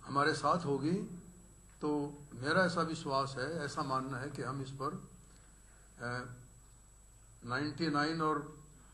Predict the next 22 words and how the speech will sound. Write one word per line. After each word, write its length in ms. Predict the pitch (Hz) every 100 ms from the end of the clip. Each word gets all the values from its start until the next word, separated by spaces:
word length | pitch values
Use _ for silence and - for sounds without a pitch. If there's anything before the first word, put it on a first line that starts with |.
| - - - - -
ninety 380 | 127 147 143 151
nine 280 | 143 160 165
point 340 | 151 147 139
नहीं, 280 | 127 185 -
हम 220 | - 139
इस 100 | 147
पर 260 | 135 156 139
हंड्रेड 600 | 139 151 165 175 - - -
वन 200 | 143 196
परसेंट 400 | 180 175 160 147
इस 100 | 135
पर 160 | - 147
काबू 260 | 131 127 127
पा 140 | 113
सकते 340 | - - -
हैं। 80 | - - - - - - -
ऐसा 260 | 135 131 143
मैंने 220 | 123 120
अपना 360 | 120 127 - 127
अनुभव 300 | 127 101 123
किया 320 | 113 107 -
है। 140 | -